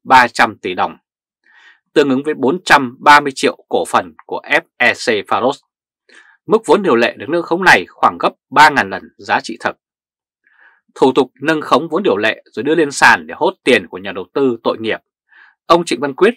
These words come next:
làm được thì người khác cũng làm. Đấy là ai?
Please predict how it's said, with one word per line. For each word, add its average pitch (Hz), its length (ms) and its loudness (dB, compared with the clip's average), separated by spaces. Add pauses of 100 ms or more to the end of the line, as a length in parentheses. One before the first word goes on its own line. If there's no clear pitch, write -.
làm 127 240 2
được 127 180 0 (200)
thì - 160 -8
người 127 120 0
khác - 280 0
cũng - 160 -8
làm. 110 320 2 (840)
Đấy 120 340 -2
là 117 220 0
ai? 101 360 0